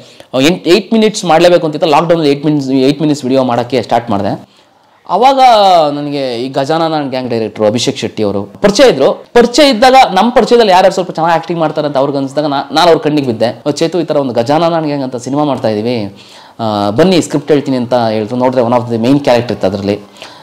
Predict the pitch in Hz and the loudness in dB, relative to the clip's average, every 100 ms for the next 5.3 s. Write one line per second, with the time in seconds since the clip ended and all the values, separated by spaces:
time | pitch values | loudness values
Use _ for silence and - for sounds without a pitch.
0 | - 113 131 131 120 117 113 107 95 98 | -6 -2 -2 -2 0 2 2 2 -2 -4
1 | - 127 127 117 110 113 110 104 107 101 | 0 2 4 2 0 -2 -4 -6 -6 -4
2 | - 170 156 143 127 120 107 110 113 113 | 0 2 2 0 0 -2 -2 0 0 -2
3 | 107 113 110 123 120 110 104 98 98 92 | -4 -4 -2 0 0 0 -4 -2 -2 -2
4 | 113 110 113 117 120 110 110 104 107 - | -2 0 0 2 0 0 -2 -4 -4 -4
5 | 107 107 | -4 -2